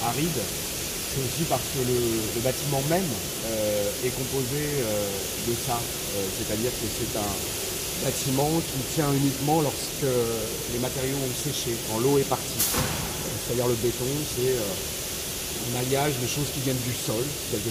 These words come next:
chose, euh, qui, voilà, que, que l'on extrait des, des carrières et qui est composé principalement de sable.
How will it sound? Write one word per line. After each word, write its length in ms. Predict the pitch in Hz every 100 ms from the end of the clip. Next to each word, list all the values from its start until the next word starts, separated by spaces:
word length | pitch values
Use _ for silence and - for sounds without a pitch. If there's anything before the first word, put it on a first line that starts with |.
| 107
chose, 240 | 120 123 113
euh, 240 | 107 104
qui, 240 | 92 92 104 101
voilà, 240 | 107 101
que, 160 | - 104
que 160 | 95
l'on 160 | 104 104
extrait 400 | 110 - 139 123
des, 80 | 110
des 200 | 101 104
carrières 480 | 127 113 117 147 131
et 80 | 107
qui 160 | 120
est 80 | 104 117
composé 320 | 120 120 143
principalement 560 | - 120 123 123 131 131
de 80 |
sable. 400 | 117 - 117 107